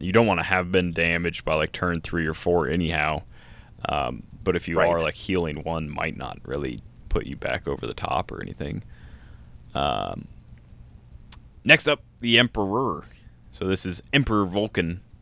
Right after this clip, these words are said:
Speaker 1: uh, sitting on some sort of Shi'ar-ish throne. Uh, when this card is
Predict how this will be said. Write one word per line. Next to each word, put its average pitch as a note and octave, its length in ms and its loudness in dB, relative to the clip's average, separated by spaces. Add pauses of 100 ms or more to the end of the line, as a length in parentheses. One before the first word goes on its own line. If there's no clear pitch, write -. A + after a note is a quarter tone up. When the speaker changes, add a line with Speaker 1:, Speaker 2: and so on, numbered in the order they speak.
(540)
Speaker 1:
uh, D#2+ 260 0
sitting F2+ 320 0
on E2+ 160 2
some F2+ 180 -2
sort F2 260 2
of D2+ 140 2
Shi'ar-ish F2+ 1040 0 (320)
throne. D#2 400 0 (580)
Uh, D#2 240 2
when F#2 160 4
this G#2+ 140 4
card G#2+ 300 6
is F#2+ 140 2